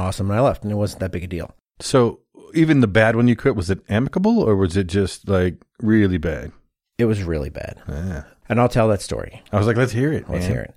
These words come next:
Speaker 1: So this was, I worked for, um, an interiors firm that did pretty much five-star historic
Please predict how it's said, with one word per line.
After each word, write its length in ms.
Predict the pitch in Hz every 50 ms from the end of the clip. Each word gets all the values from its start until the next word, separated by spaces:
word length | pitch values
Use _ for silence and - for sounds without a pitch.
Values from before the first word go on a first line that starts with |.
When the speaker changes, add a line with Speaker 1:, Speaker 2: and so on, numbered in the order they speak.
| _ -
Speaker 1:
So 480 | - - - 135 131 127 123 123 123
this 240 | 120 123 170 170 -
was, 160 | 190 156 135
I 100 | 123 139
worked 240 | 139 135 139 151 147 -
for, 560 | - 143 127 120 120 117 113 113 113 110 - -
um, 460 | 113 110 104 101 92 90 87 85 87 - - _ _ _ _ _ _ _ _ _ _ _ _ _ _ _ _ -
an 80 | 120 123
interiors 640 | 120 104 - - 123 127 127 120 113 98 90 -
firm 420 | - 98 85 80 78 78 101 107 - -
that 240 | - 73 - _ _ - -
did 340 | 101 104 95 98 90 87 101 _ _ _ -
pretty 180 | - 165 190 185
much 220 | 147 110 - -
five-star 640 | - - 107 104 110 107 - - - 104 101 104 98
historic 560 | 87 110 95 - - - 101 92 92 90